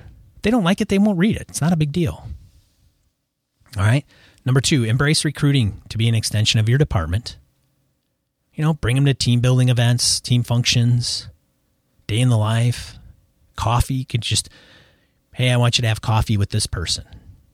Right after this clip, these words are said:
in my area to learn a little bit more about it." And the hiring manager can say, "Hey, you're gonna have coffee with the recruiter. Can you tell him what's going on? This is what I'd like you to convey to the recruiter."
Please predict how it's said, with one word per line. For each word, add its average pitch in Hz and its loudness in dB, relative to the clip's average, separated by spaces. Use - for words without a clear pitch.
in 101 -6
my 95 -2
area 82 -4
to - -6
learn 104 2
a 104 2
little 104 2
bit 95 -2
more 95 0
about 85 -4
it." - -18
And 107 0
the 110 -2
hiring 123 0
manager 131 0
can 147 -2
say, 202 0
"Hey, 151 -2
you're 139 -2
gonna 143 2
have 135 -2
coffee 139 -2
with 127 -2
the 123 -4
recruiter. 113 -2
Can 127 0
you 131 2
tell 123 2
him 123 4
what's 113 0
going 113 0
on? 95 -2
This 123 0
is 127 -2
what 123 0
I'd 110 0
like 113 -2
you 113 -4
to 139 2
convey 107 0
to - -4
the 101 -4
recruiter." 92 -6